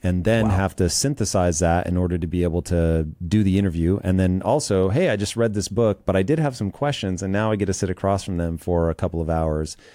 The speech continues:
Speaker 1: and really ask. And so in the early days, I wasn't as hardcore about, I only want them on the show if I actually wanna research
Speaker 2: Mm.
Speaker 1: that subject.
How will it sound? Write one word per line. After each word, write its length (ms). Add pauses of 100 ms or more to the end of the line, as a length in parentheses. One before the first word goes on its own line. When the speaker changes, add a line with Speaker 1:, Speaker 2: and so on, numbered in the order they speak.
(340)
Speaker 1:
and 280
really 260
ask. 380
And 120
so 200
in 80
the 80
early 260
days, 360
I 440
wasn't 560
as 280
hardcore 540
about, 440 (420)
I 160 (160)
only 300
want 220
them 120
on 100
the 60
show 320
if 140
I 160
actually 360
wanna 380
research 800
Speaker 2:
Mm. 240
Speaker 1:
that 240
subject. 500